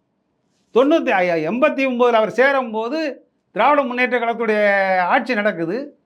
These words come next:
கலைப்பதற்கு முன்பாக அம்பத்தூர்ல மதுபான ஆலை,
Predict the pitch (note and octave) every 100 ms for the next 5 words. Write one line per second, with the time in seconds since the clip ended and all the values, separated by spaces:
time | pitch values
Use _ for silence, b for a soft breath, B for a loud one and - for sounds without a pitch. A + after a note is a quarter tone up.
0 | _ - G#3 B3+ B3+ A#3+ G#3 F3+ A3 A#3
1 | G#3 A3 C#4 G#3+ C#4 B3+ B3 G#3+ C#4 D#4
2 | - _ _ _ _ C#3+ G3 D4 C#4+ C4+
3 | A#3 A3 C4 C4 F3 -